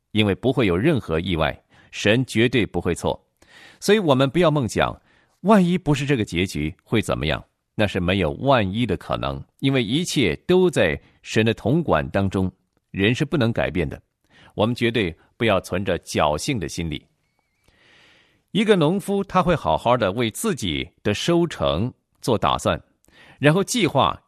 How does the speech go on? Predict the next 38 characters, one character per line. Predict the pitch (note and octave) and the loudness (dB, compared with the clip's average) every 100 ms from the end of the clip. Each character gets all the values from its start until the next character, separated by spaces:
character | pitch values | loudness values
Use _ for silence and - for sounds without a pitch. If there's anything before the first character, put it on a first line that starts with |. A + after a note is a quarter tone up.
| - | -4
种 | A#3+ D3+ | 0 2
些 | B2 | 2
什 | G#2+ B1 | 0 -2
么， | A#1 - _ _ _ _ _ | -6 -8 _ _ _ _ _
因 | F3 G#3+ | 0 2
为 | F3 | 2
他 | - E3 | 0 0
知 | E3+ | 2
道， | D3 C#2 - | 2 0 0
而 | A2+ | 0
且 | C3 F2 | 0 -2
深 | - D#3 D#3+ | 0 0 2
信 | C#3+ G#2+ C2+ _ - | 0 -2 -4 _ -8
他 | - D#3+ | -2 0
种 | - A#3+ | 2 2
的 | C#3+ | 2
什 | A2+ D2+ | 0 0
么， | C#2 D2 _ _ _ | -2 -4 _ _ _
就 | - G3+ A#2+ | 0 2 2
会 | - G2+ D2+ F#2 | 2 0 0 -2
有 | A2 | -2
什 | A#2+ D#2 | -2 -4
么 | |
收 | - F#2+ | -2 -2
成。 | - A1 - _ _ _ _ _ _ _ _ - - | -2 -8 -10 _ _ _ _ _ _ _ _ -20 0
如 | D#3 G#3+ | 4 4
果 | D#3+ | 4
他 | D#3+ | 2
计 | E3 E3+ | 0 0
划 | C#3+ B2+ F#2+ - | 2 4 4 2
要 | C#3 B2+ | 0 2
得 | B2 | 2
到 | C3+ A#2 | 2 2
怎 | G#2 G#2 | 2 0
么 | A2+ | 0
的 | A2+ | 0
收 | - F#3 | 2 0
成， | - C#2+ D#2+ | 0 -2 -2